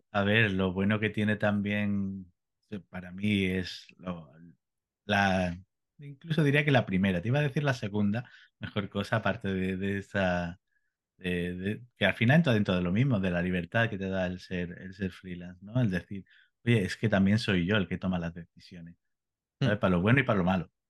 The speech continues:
Speaker 1: También tiene su parte negativa, tiene su lado oscuro, pero, pero es verdad que decir, "Bueno, es que si quiero cambiar, puedo cambiar, porque soy
Speaker 2: Mm.
Speaker 1: yo el que de-, puedo decidir cambiar".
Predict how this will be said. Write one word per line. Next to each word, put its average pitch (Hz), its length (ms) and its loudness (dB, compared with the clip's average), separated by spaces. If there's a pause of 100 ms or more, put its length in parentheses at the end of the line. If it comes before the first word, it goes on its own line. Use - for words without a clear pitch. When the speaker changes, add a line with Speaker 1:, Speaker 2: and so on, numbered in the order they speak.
(140)
Speaker 1:
También 90 220 -2
tiene - 140 0
su 107 100 -2
parte 101 280 0
negativa, 107 380 2
tiene 104 160 0
su 101 100 -6
lado 95 180 0
oscuro, 143 360 -4 (460)
pero, 87 800 -2 (380)
pero 98 320 -2
es 92 60 -4
verdad 92 340 -2
que 107 200 -4 (1000)
decir, - 380 -6 (140)
"Bueno, 104 180 -2
es - 160 -10
que 110 160 0
si - 200 -6
quiero 117 300 2
cambiar, 117 440 4
puedo 131 280 2
cambiar, 98 360 0
porque 85 180 -14
soy - 200 0
Speaker 2:
Mm. - 20 -2
Speaker 1:
yo 120 80 0
el 135 80 -4
que 90 120 -8
de-, 87 200 -10
puedo 95 260 -4
decidir 95 400 -2
cambiar". 92 440 -4